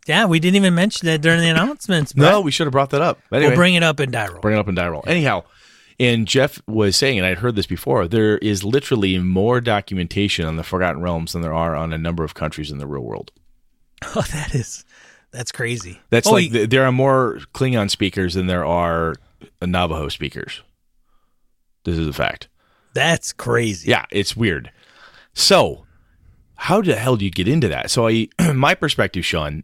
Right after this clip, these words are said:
Speaker 2: um, when I think about how much you need to read or know or what you need to absorb,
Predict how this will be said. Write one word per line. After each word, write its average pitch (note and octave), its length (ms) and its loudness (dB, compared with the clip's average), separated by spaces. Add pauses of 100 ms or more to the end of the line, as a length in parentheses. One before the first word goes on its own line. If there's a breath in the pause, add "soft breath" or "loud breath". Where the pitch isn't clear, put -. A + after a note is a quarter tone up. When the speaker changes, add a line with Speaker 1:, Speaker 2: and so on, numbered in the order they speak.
Speaker 2:
um, E2+ 360 -2
when F2 100 -2
I F#2+ 60 -2
think A#2 220 -4
about G2 160 -2
how A2+ 120 0
much G#2+ 220 -2
you F#2+ 40 -2
need F#2 200 -4
to E2+ 100 -10
read D#2+ 680 -4
or E2 220 -6
know E2+ 380 2
or D#2+ 240 -2
what F#2 240 -2
you F#2 60 -2
need E2+ 120 0
to D2 60 -8
absorb, D#2 480 -2